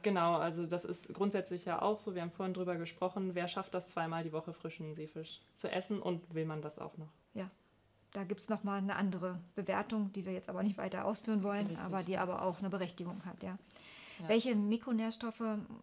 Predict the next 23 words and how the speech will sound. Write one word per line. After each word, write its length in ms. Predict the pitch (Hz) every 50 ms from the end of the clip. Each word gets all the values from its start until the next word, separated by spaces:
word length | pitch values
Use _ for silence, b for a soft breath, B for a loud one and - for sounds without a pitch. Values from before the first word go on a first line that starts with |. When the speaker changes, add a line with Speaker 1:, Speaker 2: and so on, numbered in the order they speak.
| - - - - - - - -
Speaker 2:
sind 220 | 214 220 208 196
weiterhin 400 | 202 208 240 247 247 220 208 202 196
kritisch 420 | - - 233 - 233 220 - -
zu 120 | - 220 196
beäugen, 640 | 208 202 - 175 185 202 233 233 233 226 208 214
wenn 140 | 214 208 202
man 160 | 214 214 214 202
sich 180 | 214 208 - -
für 100 | - 202
eine 140 | - 196 196
pflanzliche 400 | - - 202 196 196 196 - -
Ernährung 340 | 196 190 185 185 185 180 190 185
entscheidet? 520 | 185 180 - 180 175 175 175 175 180 - - _ _ _ B B B -
Speaker 1:
Ja, 240 | 190 180 170 165 - -
ich 160 | - 214 208 220
würd 180 | 254 247 -
ganz 300 | - 233 233 233 226 -
gerne 260 | - 233 226 226 226
noch 140 | 220 214 226
mal 160 | 240 220 208
zum 140 | 208 - 208 214
Fisch 200 | 262 285 - -
zurückkommen. 540 | - 285 285 277 - - - 285 294 330